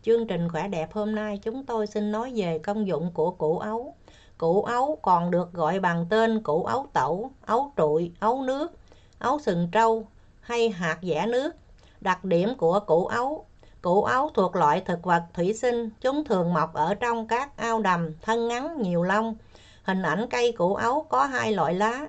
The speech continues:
bao gồm phần lá nổi có phao nơi cuốn, hình quả trám và mép trên có răng cưa, giữa có phao. Trong khi đó, lá chìm có phiến giảm, xẻ lông chim,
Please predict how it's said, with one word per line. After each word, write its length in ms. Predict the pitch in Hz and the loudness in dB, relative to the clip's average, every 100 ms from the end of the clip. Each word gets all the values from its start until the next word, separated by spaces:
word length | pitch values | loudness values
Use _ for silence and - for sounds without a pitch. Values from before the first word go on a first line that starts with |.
| - | -6
bao 200 | 233 233 | 0 0
gồm 260 | 214 180 175 | 2 2 0
phần 180 | 175 170 | -2 0
lá 180 | 180 233 | 0 0
nổi 380 | 247 143 170 226 | 0 0 0 0
có 160 | 254 | -2
phao 280 | 269 240 233 | -2 -2 0
nơi 220 | 226 226 | 0 -2
cuốn, 260 | 226 240 294 339 - - - - | 2 2 2 -4 -16 -20 -20 -2
hình 240 | 196 190 | 0 2
quả 240 | 175 170 - | 4 2 2
trám 280 | 254 294 311 | -2 -2 0
và 220 | 208 175 | 0 0
mép 380 | 180 220 - - | 0 -2 -4 -2
trên 280 | 240 233 | 0 0
có 160 | 226 269 | 0 -2
răng 260 | 254 240 226 | -2 -6 -2
cưa, 340 | 233 233 233 - - - - - | 2 4 2 -6 -18 -20 -20 -2
giữa 300 | 180 180 226 | 0 2 2
có 140 | 269 277 | 2 2
phao. 460 | 262 233 233 226 220 - - - - - | 2 2 2 0 -6 -18 -20 -20 -20 -6
Trong 200 | 247 247 | -2 0
khi 200 | 247 247 | 2 2
đó, 300 | 226 247 311 - | 4 4 2 0
lá 240 | 247 262 | 0 0
chìm 420 | 294 190 180 175 | 2 2 2 0
có 200 | 175 220 | 0 0
phiến 300 | - 269 320 | -2 -4 -2
giảm, 380 | 214 143 170 277 - - - - - | 0 0 -2 -8 -16 -20 -20 -20 -20
xẻ 260 | - 175 180 | -4 2 2
lông 260 | 262 247 233 | 2 -2 0
chim, 380 | 247 247 240 | 2 2 0